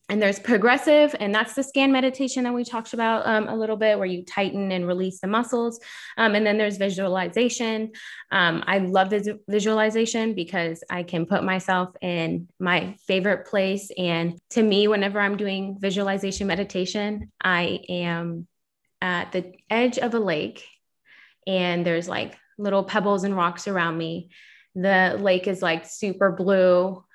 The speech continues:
Um, the sun is out. There's a lot of pine trees and animals around me. And that is my visualization. That is my peace. I love putting myself to that place. And when I do visualize, you can always incorporate each type of med-,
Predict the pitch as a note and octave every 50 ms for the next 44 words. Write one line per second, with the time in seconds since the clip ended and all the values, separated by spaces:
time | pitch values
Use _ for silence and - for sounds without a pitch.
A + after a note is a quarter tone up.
0 | _ - F#3 E3+ D#3+ E3 E3 E3 F3+ - - - G#3 F#3+ G3 F#3+ F#3 F#3+ F3+ F3
1 | F3 F3 F3 - F3+ F3 F3+ F3+ F#3+ F#3 E3+ E3+ E3+ E3+ - - - G3+ G3 F#3
2 | F#3 F3+ - - G3+ F#3+ F3+ F3 E3+ E3 E3+ - D#3+ C#3+ C#3 C3+ - - - -
3 | - - _ _ - F#3+ G3 F#3+ F#3 F#3 F#3 F#3 F3+ G3 G3 F#3 F3+ F3+ F3 F3+
4 | F3+ F3+ F3 F3 F3 F3 E3+ G3 F#3 F#3 - G3 F#3+ F3+ F3 G#3 G3 F3+ F3+ F3
5 | E3+ F3 D#3+ F3+ F#3+ F3+ F3 F#3+ F#3 F3 E3+ E3+ E3 F3 E3 E3 - E3+ E3 E3
6 | E3+ E3 E3 E3+ E3+ E3 F#3+ D#3+ D3 D3+ - - - D3 - F3 F3 - - -
7 | - F3 E3+ F3 E3+ F3 E3 D#3 D#3+ D#3+ - - G3+ F#3 F#3 F3+ F3 E3+ F3 F3
8 | F#3+ F3 E3+ - - F#3+ D#3+ E3 D3+ D3 - - - _ _ _ _ _ - -
9 | F#3+ E3+ E3 F3+ A3 B3+ - - - - _ _ _ _ _ _ - A3 A3 G#3+
10 | G#3 G#3+ A3 G#3+ A3 A3 G3 G#3 G#3 G#3 G#3 A#3+ B3 A#3+ C#4 C4+ C#4 C#4 C#4 C#4+
11 | C#4+ C4+ A#3 A#3 B3+ A#3 - D4+ C#4+ - G#3+ G#3 A3 B3 B3+ B3+ B3 A3 A3 -
12 | G#3+ F#3+ - - A3+ A3+ A3+ G#3+ F#3 - - - A3+ A3+ G#3 - - - - _
13 | - - G#3+ G3+ G3+ G#3 G3 F#3 F#3+ - - -